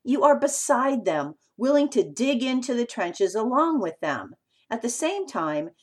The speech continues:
they clearly look at you as the team leader. You help them to focus on their own growth because that benefits the success of your business. Here's an action step for you. Reaffirm you are a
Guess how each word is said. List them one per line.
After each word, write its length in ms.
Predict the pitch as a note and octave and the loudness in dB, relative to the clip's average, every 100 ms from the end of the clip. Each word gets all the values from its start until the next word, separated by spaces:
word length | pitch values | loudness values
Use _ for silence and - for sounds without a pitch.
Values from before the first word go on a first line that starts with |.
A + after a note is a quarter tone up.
| _ | _
they 160 | G3+ G3 | 2 2
clearly 560 | G3 - A#3+ C#4+ C#4+ D4 | 2 -4 0 2 2 2
look 240 | A3 A3 | 0 0
at 120 | G#3+ | -2
you 200 | G3 F3+ - | 0 -2 0
as 420 | A#3+ C#4+ D4+ B3 | 2 4 2 2
the 140 | G#3+ | -2
team 320 | G3+ G#3 E3+ E3 | 0 -4 -4 -4
leader. 420 | D3+ C#3+ A#2+ - _ _ _ - | -4 -4 -6 -12 _ _ _ -8
You 140 | A3 | -4
help 300 | A3+ C4+ C4+ | 0 0 0
them 180 | B3+ A#3 | 2 2
to 80 | G#3 | 2
focus 440 | - G#3+ G#3 G#3 | 2 0 0 -2
on 140 | G3 F3 | -2 -2
their 160 | D#3+ | -2
own 160 | D#3 D3 | -4 -2
growth 440 | F#3 B3 E4+ - _ _ _ G#3+ | 2 2 2 -4 _ _ _ -2
because 300 | A3 G#3 G3 | 2 2 4
that 260 | A3+ A#3+ | 2 4
benefits 520 | B3+ A3 G3+ G3+ G3 | 2 2 2 2 2
the 140 | - F#3+ | 0 -2
success 540 | F#3+ - - G3 G3 | -2 -4 0 0 0
of 160 | - F3+ | -2 0
your 160 | F#3 | 0
business. 640 | F3+ E3+ - D3+ - - - _ _ _ _ _ | 0 -4 -4 -8 -8 -16 -20 _ _ _ _ _
Here's 200 | - A4 | -2 2
an 120 | E4 G#3+ | 2 4
action 340 | F#3+ - F#3+ | 2 0 -6
step 340 | - F3 D3 | -2 -4 -2
for 120 | - F3 | -4 -2
you. 380 | D#3+ A#2 A#2 - _ _ _ _ _ - | -2 -4 -8 -16 _ _ _ _ _ 2
Reaffirm 760 | C4+ A#4 - - G#3+ G3 F#3+ | 6 6 4 2 2 2 0
you 240 | G3 G3+ - | -2 -2 2
are 300 | G#3+ A3+ | 4 4
a 100 | A3+ | 4